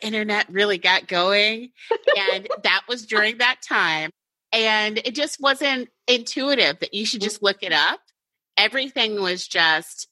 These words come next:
Speaker 1: either ask the librarian, figure it out, or find somebody older who looks like
Speaker 2: Right.
Speaker 1: they might know. So how do you feel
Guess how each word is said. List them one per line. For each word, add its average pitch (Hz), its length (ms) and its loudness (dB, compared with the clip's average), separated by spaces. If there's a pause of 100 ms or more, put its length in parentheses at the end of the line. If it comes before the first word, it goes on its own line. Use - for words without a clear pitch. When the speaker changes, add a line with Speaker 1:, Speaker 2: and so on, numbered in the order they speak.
Speaker 1:
either 196 400 2
ask 185 260 2
the 214 100 -4
librarian, 170 840 2 (120)
figure 185 260 0
it 175 80 0
out, 165 400 2
or 160 80 -4
find 170 380 0
somebody 170 340 -6
older 160 380 2
who 170 100 -2
looks 160 240 -2
like 160 100 0
Speaker 2:
Right. - 40 -10
Speaker 1:
they 160 120 2
might 151 300 2
know. 156 520 2 (680)
So 226 560 2 (160)
how 302 240 0
do 381 80 -2
you 392 160 -2
feel 240 580 0